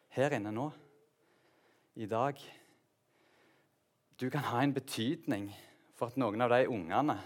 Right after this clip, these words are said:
som sto her nå, eh, står her, eller er en del av et kristent fellesskap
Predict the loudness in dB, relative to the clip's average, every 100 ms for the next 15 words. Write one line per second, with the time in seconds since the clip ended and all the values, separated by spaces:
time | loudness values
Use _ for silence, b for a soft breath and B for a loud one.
0 | -14 _ _ b b b b b b b
1 | b b _ _ _ -8 -8 -4 -2 2
2 | 2 2 0 -2 -8 B B B _ -8
3 | -6 -4 -6 -10 -16 b b b -20 _
4 | b b b b b -10 -2 2 2 4
5 | 2 2 0 2 4 6 4 4 4 6
6 | 4 2 -8 -18 _ b b b b b
7 | b b 0 2 2 0 -2 -2 -4 -4
8 | -2 -4 0 0 0 -4 -2 -2 -2